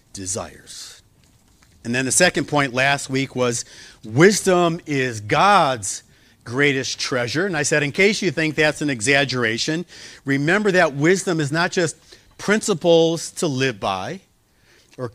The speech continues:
character traits that guide our life, but it is also a person. It is the person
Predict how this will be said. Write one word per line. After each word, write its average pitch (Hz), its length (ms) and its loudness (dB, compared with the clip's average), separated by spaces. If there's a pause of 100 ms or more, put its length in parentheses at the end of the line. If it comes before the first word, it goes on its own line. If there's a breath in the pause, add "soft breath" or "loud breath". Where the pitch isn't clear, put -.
character 180 560 2
traits 160 400 0
that 131 240 -2
guide 143 420 2
our 131 180 -2
life, 123 720 -4
but 143 120 -2
it 151 120 4
is 165 200 4
also 165 500 6
a 151 120 -4
person. 110 580 -2
It 123 60 -4
is 131 140 -8
the 156 80 -8
person 123 680 -6